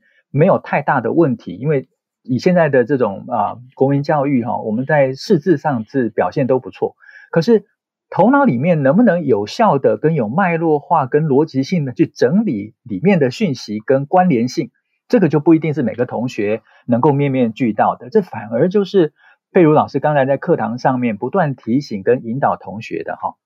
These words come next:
那其实也对到这个故事最后的结尾也是很有趣的。其实这篇文章是提醒跟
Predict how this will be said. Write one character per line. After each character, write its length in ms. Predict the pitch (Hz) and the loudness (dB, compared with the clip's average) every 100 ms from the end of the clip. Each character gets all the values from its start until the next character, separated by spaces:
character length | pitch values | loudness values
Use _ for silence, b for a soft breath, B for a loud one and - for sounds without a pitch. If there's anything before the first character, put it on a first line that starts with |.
| _ b | _ b
那 120 | 240 202 | 2 2
其 180 | - | 2
实 140 | 202 294 | 2 4
也 200 | 156 107 - | 4 2 2
对 220 | 180 147 | 2 2
到 320 | 170 151 123 _ | 2 0 -2 _
这 120 | 226 | 2
个 100 | 165 | 2
故 200 | 135 156 | 2 0
事 180 | 143 139 | 0 -2
最 240 | 127 143 | 2 2
后 240 | 123 151 117 | 2 -2 -2
的 120 | 107 | -4
结 280 | 95 104 117 | -4 -2 2
尾 200 | 127 95 | 2 0
也 120 | 101 | -4
是 120 | 143 | -4
很 140 | 117 120 | -2 -2
有 160 | 107 | -4
趣 240 | - - 110 | -6 -6 -4
的。 220 | 104 - _ _ _ _ _ | -6 -10 _ _ _ _ _
其 160 | - | 0
实 180 | 196 226 - - | 2 2 -2 0
这 160 | 285 | 2
篇 160 | 208 220 | 4 4
文 160 | 151 | 4
章 180 | 156 170 | 2 2
是 120 | 170 | 2
提 340 | 160 - 147 208 | 0 -2 0 0
醒 300 | 208 117 104 | 0 -4 0
跟 320 | 143 156 | 0 0